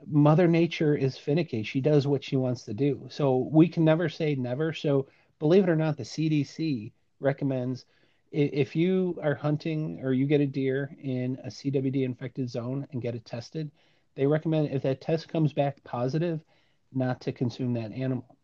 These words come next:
And, and they're just erring on the side of caution because although it's never been known to do that, if it does the jump, you don't wanna be the first one it jumps to.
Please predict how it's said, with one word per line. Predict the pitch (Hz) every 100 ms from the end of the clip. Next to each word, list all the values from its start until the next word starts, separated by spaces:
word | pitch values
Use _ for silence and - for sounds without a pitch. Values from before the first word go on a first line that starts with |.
| _
And, | 147 156
and | 160 156
they're | 156
just | 170 151
erring | - 165 170
on | 143
the | 135 117
side | - 131
of | 120
caution | - 156 143 - 104
because | 123 139 123 127 - _ _
although | - 139 147 147
it's | 139
never | 143 139 147 156
been | 147 139
known | 127 160 202
to | 196
do | 208 208
that, | 214 208 196 _ _ _ _ _ _ _ _ _ _ _
if | 151 -
it | 123
does | 147 147 156 147
the | 156 147
jump, | 135 151 190 -
you | 131
don't | 156 143
wanna | 151 151
be | 151
the | 143
first | - 151 -
one | 147 143
it | -
jumps | 147 143 -
to. | -